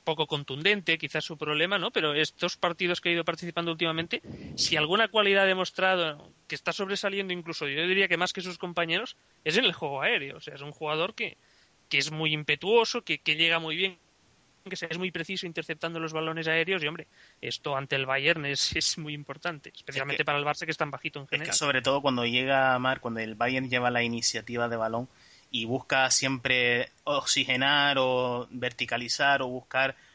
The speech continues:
Speaker 2: pues, el referente de su juego directo, que posiblemente sea Mario Gómez,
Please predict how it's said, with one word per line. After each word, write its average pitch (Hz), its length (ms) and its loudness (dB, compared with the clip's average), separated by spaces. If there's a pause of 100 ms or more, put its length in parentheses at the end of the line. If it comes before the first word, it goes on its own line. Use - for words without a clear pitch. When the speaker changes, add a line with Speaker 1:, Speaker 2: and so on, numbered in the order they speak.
(100)
Speaker 2:
pues, 123 140 -6
el 123 80 -6
referente 131 500 0
de 131 80 2
su 127 140 -2
juego 131 180 2
directo, 127 360 0
que 117 120 -2
posiblemente 127 560 -4
sea 123 160 -4
Mario 120 260 -2
Gómez, 143 280 -2